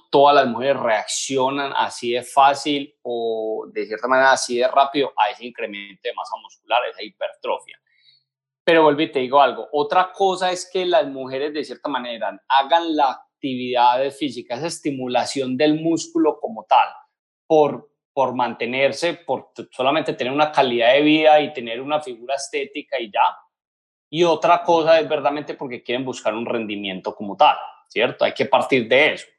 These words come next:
porque cuando uno busca un rendimiento, uno tiene que hacer sacrificios. Sacri-, sacrificio no, no, no quiero que me lo interpreten desde el punto de vista que,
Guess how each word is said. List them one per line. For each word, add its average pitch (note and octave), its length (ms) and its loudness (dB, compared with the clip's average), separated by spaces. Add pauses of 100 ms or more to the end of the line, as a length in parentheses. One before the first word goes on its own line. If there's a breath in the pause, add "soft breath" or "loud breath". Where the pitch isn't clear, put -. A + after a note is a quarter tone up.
(260)
porque - 260 -14
cuando G2+ 220 -8
uno B2+ 100 0
busca D3+ 260 2
un D3+ 80 4
rendimiento, D3 580 0
uno A#2+ 140 -2
tiene C3 220 -2
que C3 80 -6
hacer B2 160 -4
sacrificios. B2 720 -2
Sacri-, B2 340 -8 (160)
sacrificio F3+ 720 2
no, G3 260 0
no, F#3+ 300 -2
no F3+ 200 -2
quiero F#3 200 -2
que F3+ 140 -2
me E3 100 -2
lo C#3 160 2
interpreten C3+ 600 -4
desde D3 100 0
el A2+ 60 -10
punto B2 180 -10
de E3 40 0
vista D#3 220 -2
que, B2+ 200 -4